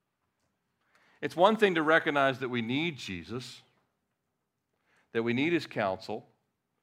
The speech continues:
that we need to know how to be saved, but it's quite another thing to actually obey his command and then receive eternal life.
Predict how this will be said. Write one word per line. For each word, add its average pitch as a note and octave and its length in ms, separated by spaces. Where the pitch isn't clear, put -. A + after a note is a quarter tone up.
that C3 100
we B2+ 120
need E3 200
to D3 60
know C3 180
how D3+ 300
to E3+ 80
be A#2+ 120
saved, G2+ 540
but C3 140
it's C3 200
quite D3+ 220
another D3+ 260
thing F#2 460
to A#2 100
actually A#2 300
obey G2+ 540
his F#2 200
command E2 500
and G#2+ 100
then G2 140
receive G2+ 420
eternal D#2+ 340
life. - 440